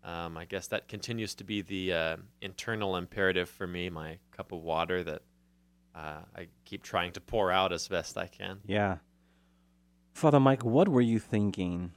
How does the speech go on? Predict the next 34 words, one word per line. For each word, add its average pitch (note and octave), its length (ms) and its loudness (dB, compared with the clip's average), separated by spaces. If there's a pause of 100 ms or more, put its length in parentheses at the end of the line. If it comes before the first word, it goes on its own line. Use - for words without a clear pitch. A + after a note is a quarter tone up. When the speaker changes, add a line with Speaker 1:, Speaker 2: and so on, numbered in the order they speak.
(560)
Speaker 2:
when G#2 380 0
you G#2+ 420 2
were G2 260 2
at F#2 240 0
that F#2 200 0
spot E2+ 560 0 (160)
where F#2+ 200 2
our F#2+ 80 4
Lord F2+ 280 0
spoke F#2+ 340 -4
to - 140 -8
you F2+ 80 0
a E2 60 -2
few F2 280 -6
years E2+ 500 -4 (140)
previous - 540 -6 (300)
with G#2+ 280 2
your F#2 160 2
parents? E2 480 -4
Was G2 200 0
there C3 280 8
something A#2+ 560 4
specific, - 720 -2
like, F#2 220 -4
at G2+ 220 -2
that G2 220 0
spot E2 480 -6 (520)
that, F#2 160 -2
Speaker 1:
Hmm. D#3+ 40 -4 (180)
Speaker 2:
that F#2 260 -6
God F#2+ 400 2
shared G2+ 320 2
with F#2 180 -2
you? F2 340 -2